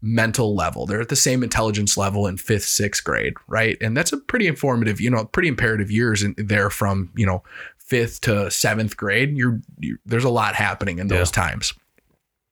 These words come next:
Speaker 1: And let's say they're in algebra class or math class, I guess, in that year. I don't even know, whatever. And a teacher who's putting together an advanced placement program, like, her whole job is to put it together an advanced placement program for kids that are, you know, advanced or could be advanced or,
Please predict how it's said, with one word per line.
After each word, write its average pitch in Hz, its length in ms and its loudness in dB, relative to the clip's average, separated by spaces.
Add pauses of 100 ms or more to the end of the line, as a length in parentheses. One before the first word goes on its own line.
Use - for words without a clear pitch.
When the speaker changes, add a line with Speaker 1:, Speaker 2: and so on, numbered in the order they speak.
(600)
Speaker 1:
And 135 120 2
let's 143 180 2
say 170 260 2
they're 131 220 0
in 135 100 2
algebra 104 420 -2
class - 460 -2 (120)
or 104 80 -4
math 95 340 0
class, 90 320 0
I 95 60 0
guess, 92 180 0
in 92 80 -2
that 87 180 -2
year. 87 220 0
I 90 60 0
don't 87 120 -4
even 85 140 -8
know, 87 180 0
whatever. 98 500 -2 (440)
And 120 420 2
a 113 100 0
teacher 170 400 2
who's 139 180 2
putting 143 280 0
together 113 320 2
an 107 60 2
advanced 107 460 0
placement 104 380 0
program, 95 580 -2 (280)
like, 101 180 -2
her 117 180 0
whole 120 180 0
job 104 300 0
is 104 100 -2
to 87 80 -8
put 104 160 2
it 101 40 -4
together 101 280 0
an 95 100 -2
advanced 92 320 -2
placement 92 340 -2
program 87 340 -2
for 98 120 -8
kids 92 240 -2
that 92 100 0
are, 90 220 0
you 104 140 0
know, 82 240 -4
advanced 120 500 0
or 107 80 -2
could 110 220 0
be 107 120 4
advanced 95 460 -2
or, 98 180 -4